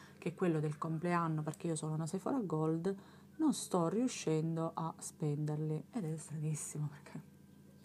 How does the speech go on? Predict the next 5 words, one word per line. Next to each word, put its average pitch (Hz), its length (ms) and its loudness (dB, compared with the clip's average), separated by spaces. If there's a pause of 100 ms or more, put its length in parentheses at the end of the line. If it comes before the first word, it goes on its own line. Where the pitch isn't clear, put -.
(840)
ma, - 160 -2 (880)
e 262 100 0
niente, 240 880 0
no, 214 340 -2
non 220 180 -2